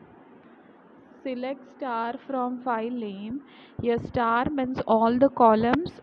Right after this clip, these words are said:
all the rows from the table. From which table? From the table name.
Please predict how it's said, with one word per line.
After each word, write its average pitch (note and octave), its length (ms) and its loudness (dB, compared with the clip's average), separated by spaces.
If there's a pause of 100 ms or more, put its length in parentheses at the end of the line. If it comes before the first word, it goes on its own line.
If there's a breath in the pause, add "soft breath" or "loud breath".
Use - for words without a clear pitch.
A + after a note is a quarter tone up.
all B3 300 6
the D4 120 4
rows G#3+ 380 8
from A3+ 280 4
the G#3+ 100 -4
table. G3 540 0 (680 loud breath)
From B3+ 360 6 (300)
which B3 300 0
table? C#4 580 2 (360 loud breath)
From A3 300 2
the D4+ 320 6 (100)
table B3 340 2
name. F#3+ 300 -6